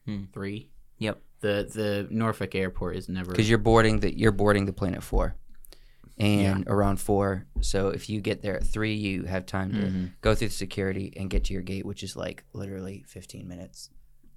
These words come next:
Speaker 3: And then you have to wait <laughs> an hour, forty-five minutes.
Speaker 2: I
Speaker 3: So,
Speaker 2: mean,
Speaker 3: yeah.
Speaker 2: even in Atlanta with a crowd,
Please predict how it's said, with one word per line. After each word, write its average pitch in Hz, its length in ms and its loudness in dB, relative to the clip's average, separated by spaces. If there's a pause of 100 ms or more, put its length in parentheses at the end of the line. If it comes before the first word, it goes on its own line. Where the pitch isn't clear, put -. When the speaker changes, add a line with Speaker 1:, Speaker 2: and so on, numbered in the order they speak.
(120)
Speaker 3:
And 92 160 -10
then 95 380 -10 (280)
you 95 80 -6
have 95 180 -6
to 95 80 -10
wait 95 300 -6
<laughs> 113 140 2
an 120 100 2
hour, 101 240 2
forty-five 101 480 4
minutes. 92 240 0
Speaker 2:
I 151 60 8
Speaker 3:
So, 160 40 6
Speaker 2:
mean, 160 140 6
Speaker 3:
yeah. - 60 -2
Speaker 2:
even 196 220 2
in 202 120 4
Atlanta 123 540 2
with 123 120 4
a 95 60 0
crowd, 98 580 0